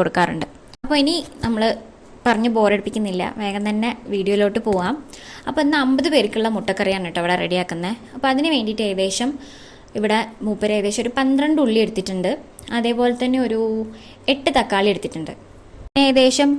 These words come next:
പതിനഞ്ചോളം പച്ചമുളകും എടുത്തിട്ടുണ്ട് കേട്ടോ. പിന്നെ ഇതിൽ വേറെ ഇഞ്ചി, വെളുത്തുള്ളി അങ്ങനത്തെ കാര്യങ്ങളൊന്നും യൂസ് ചെയ്യുന്നില്ല. പച്ചക്കറി ആയിട്ട് ഈ മൂന്ന് കാര്യങ്ങളാണ് ഉപയോഗിക്കുന്നത്. നമ്മുടെ ആദ്യത്തെ സ്റ്റെപ്പ് എന്ന് പറഞ്ഞു കഴിഞ്ഞാൽ വെളിച്ചെണ്ണയിൽ ഉള്ളി,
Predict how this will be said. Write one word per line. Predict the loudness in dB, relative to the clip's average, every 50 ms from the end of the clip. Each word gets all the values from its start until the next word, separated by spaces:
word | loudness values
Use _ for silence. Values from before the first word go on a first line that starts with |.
| 4
പതിനഞ്ചോളം | 2 2 2 2 0 2 2 4 6 6 6 6 6 4 2 -4 -10 -12 -4 -2
പച്ചമുളകും | -2 0 2 0 2 2 2 4 6 6 6 6
എടുത്തിട്ടുണ്ട് | 4 0 -4 -6 -4 -6 -6 -6
കേട്ടോ. | -2 -2 -2 -4 -4 -12 -20 -20 -20 -20 -18 -18 -12 -4 0
പിന്നെ | 2 2 2
ഇതിൽ | 4 4 4 4 6
വേറെ | 4 6 4 4 4
ഇഞ്ചി, | 2 2 2 2 4 4
വെളുത്തുള്ളി | 4 2 2 2 2 2 4 6 4 4 4
അങ്ങനത്തെ | 0 -2 -2 -2 0 0
കാര്യങ്ങളൊന്നും | 0 0 0 -2 -2 -2 0 0 0
യൂസ് | 0 2 2 0
ചെയ്യുന്നില്ല. | 0 0 -2 -2 0 0 -2 -2 -4 -12 -20 -20 -20 -20 -20 -18 -8 -6
പച്ചക്കറി | -2 -2 2 2 4 6 6 6 6
ആയിട്ട് | 4 4 2 0 2
ഈ | 2 2 0
മൂന്ന് | 0 0 2 2
കാര്യങ്ങളാണ് | 2 2 2 0 0 0 2 2 0 0
ഉപയോഗിക്കുന്നത്. | 0 0 0 0 -2 -4 -4 -6 -8 -12 -20 -20 -20 -20 -20 -20 -20 -20 -20 -20 -20 -20 -20 -16 -6 0
നമ്മുടെ | 2 2 4 4 4
ആദ്യത്തെ | 2 2 0 -2 -4 -4 -2
സ്റ്റെപ്പ് | -4 -2 0 0 0
എന്ന് | 2 2 0
പറഞ്ഞു | 0 0 -2 -2
കഴിഞ്ഞാൽ | -2 -4 -4 -2 -2 -2 -4 -4 -8 -14 -20 -20 -20 -20 -20 -20 -20 -20 -20 -10 -2 0
വെളിച്ചെണ്ണയിൽ | 2 2 2 0 -2 -2 0 0 0 0 0 0 0 -2 -2 0 2
ഉള്ളി, | 2 2 4 2 2